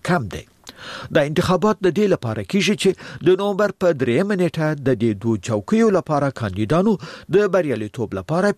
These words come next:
پنځوس جمع یو رایې ترلاسه نه کړای شوې. د جورجیا د انتخاباتي قانون له مخې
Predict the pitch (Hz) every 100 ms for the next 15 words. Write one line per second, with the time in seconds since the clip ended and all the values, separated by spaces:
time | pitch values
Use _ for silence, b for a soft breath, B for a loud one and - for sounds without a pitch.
0 | 151 135 135 220 - 131 98 98 95 104
1 | 90 90 87 90 101 131 - 165 175 -
2 | - - - 92 _ - B B B B
3 | 180 214 156 196 135 160 147 151 117 120
4 | 127 113 107 - - 110 117 104 123 175
5 | 208 208